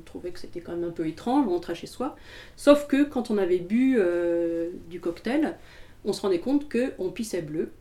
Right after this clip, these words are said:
parce qu'il y avait du bleu de méthylène, euh, à l'intérieur, euh, des boissons du cocktail. Et donc, euh, lui,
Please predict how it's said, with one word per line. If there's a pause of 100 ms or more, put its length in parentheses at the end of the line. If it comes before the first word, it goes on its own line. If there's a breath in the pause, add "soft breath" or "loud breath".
(340)
parce
qu'il
y
avait
du
bleu
de
méthylène,
euh, (140)
à
l'intérieur,
euh, (180)
des
boissons
du
cocktail. (560 loud breath)
Et
donc,
euh,
lui,